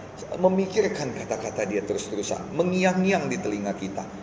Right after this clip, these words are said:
sehingga kita tidak sempat lagi untuk berpikir tentang masa depan kita, tidak sempat lagi untuk berpikir tentang kehidupan kita. Nah, ini sering terjadi pada waktu orang-orang putus pacar,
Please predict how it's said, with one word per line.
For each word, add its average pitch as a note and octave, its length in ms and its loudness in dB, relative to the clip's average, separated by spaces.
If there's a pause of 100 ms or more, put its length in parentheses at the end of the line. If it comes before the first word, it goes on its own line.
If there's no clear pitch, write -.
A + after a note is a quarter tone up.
(100)
sehingga G#3 320 0
kita - 400 0
tidak D#3+ 240 -2
sempat - 320 -4
lagi - 240 -2
untuk - 320 -4
berpikir - 400 -8
tentang D3+ 320 0 (240)
masa G2 400 -2
depan F#2 240 -2 (160)
kita, E2+ 240 -8 (400)
tidak - 240 2
sempat D#3 240 0
lagi D3+ 320 -2
untuk C#3 240 -4
berpikir - 480 -6
tentang C3+ 400 -2 (240)
kehidupan G#2+ 720 -2
kita. - 240 -6 (320)
Nah, G#2+ 80 -4
ini F#3 240 0
sering A2+ 400 -2
terjadi G2 400 0
pada F#2 240 0
waktu F2+ 320 -2
orang-orang A2+ 480 0
putus - 240 -8
pacar, C3+ 400 -2